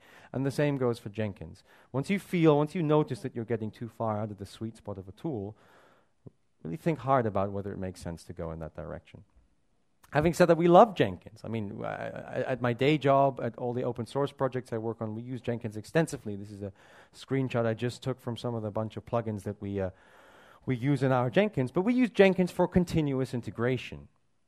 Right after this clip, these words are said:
'Cause continuous integration is what I would consider. We can have long discussions with Kosuke, and they're very interesting, but I think the sweet spot of Jenkins,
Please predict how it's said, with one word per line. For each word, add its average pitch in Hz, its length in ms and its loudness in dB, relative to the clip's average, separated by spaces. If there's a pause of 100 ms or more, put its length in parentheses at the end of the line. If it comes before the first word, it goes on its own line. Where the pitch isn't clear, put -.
(540)
'Cause - 200 -20
continuous 107 480 -10
integration 113 580 -2
is 98 240 -14
what 95 140 -8
I 107 120 0
would 110 140 -6
consider. 98 560 -10
We 101 80 -16
can 98 140 -14
have 101 120 -8
long 113 220 0
discussions 117 500 -6
with 104 120 -14
Kosuke, 139 520 -4
and 104 100 -6
they're 98 80 -8
very 104 200 -8
interesting, 143 480 -6
but 113 140 -4 (360)
I - 40 -10
think 117 160 -8
the 117 60 -4
sweet 226 400 2
spot 117 500 2
of 110 160 -8
Jenkins, 104 640 -6